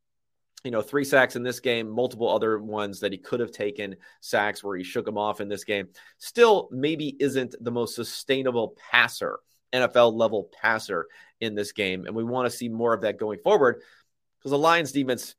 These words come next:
you know, Lions defense ain't, ain't that hard to beat either. Um, so excited. I think everyone's excited about what's going on with Fields. Just a little caveat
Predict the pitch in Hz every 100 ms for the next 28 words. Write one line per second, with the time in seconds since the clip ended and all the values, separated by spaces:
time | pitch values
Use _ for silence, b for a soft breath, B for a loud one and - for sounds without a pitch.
0 | - 131 104 117 170 156 151 143 90 123
1 | 120 _ _ _ - 123 127 123 120 123
2 | 98 113 107 - 131 78 - _ b b
3 | b _ 101 101 95 90 90 90 _ _
4 | _ _ _ _ _ _ _ - 170 147
5 | 143 - 139 170 165 165 123 123 127 135
6 | 139 127 147 131 120 117 113 107 - 113
7 | - 117 110 104 - 117 110 110 - _
8 | 427 403 277 185 127 87 78 62 -